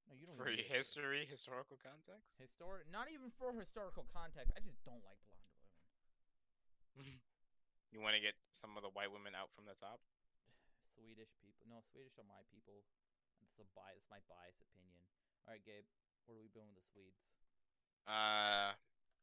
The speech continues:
Speaker 2: looking.
Speaker 1: They have a nice accent, though.
Speaker 2: They do. It's kinda funny. Nope.
Speaker 1: You're telling me that you wouldn't
Speaker 2: One
Speaker 1: have
Speaker 2: night
Speaker 1: a one
Speaker 2: stand.
Speaker 1: night, yeah,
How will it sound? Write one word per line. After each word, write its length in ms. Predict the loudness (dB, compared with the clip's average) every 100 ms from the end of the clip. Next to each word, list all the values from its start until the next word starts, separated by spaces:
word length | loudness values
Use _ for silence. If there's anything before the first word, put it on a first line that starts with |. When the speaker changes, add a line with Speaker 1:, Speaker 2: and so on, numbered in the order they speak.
| _ _ _ _ _ _ _
Speaker 2:
looking. 240 | -14 -12 -14 _ _ _ _ _
Speaker 1:
They 80 | -14
have 80 | -14
a 80 |
nice 240 | -14 -16 -16 -20
accent, 320 | -20 -20 -20 -20
though. 160 | -20 _ _ _ _ _ _ _ -18 -18 -20 _
Speaker 2:
They 120 | -2 -2
do. 220 | -2 -8
It's 140 | -8 -10
kinda 160 | -10 -14
funny. 160 | -16 -18 -16 -18 -20 _ _ _ _ _ _ _ _ _ _ _ _ _ _ _ _ _ _ _ _
Nope. 220 | 6 6 4 _ _ _ _
Speaker 1:
You're 160 | -18 -16 -14
telling 340 | -14 -12 -14
me 360 | -16 -18 -18 -20 _ _ _ _ _ _ _ _ _ _ _ -16
that 80 | -14
you 160 | -14
wouldn't 80 | -4
Speaker 2:
One 160 | 2 4
Speaker 1:
have 80 | 4
Speaker 2:
night 60 |
Speaker 1:
a 20 |
one 40 | 2
Speaker 2:
stand. 200 | -2 -4 -8
Speaker 1:
night, 80 |
yeah, 200 | -18 -20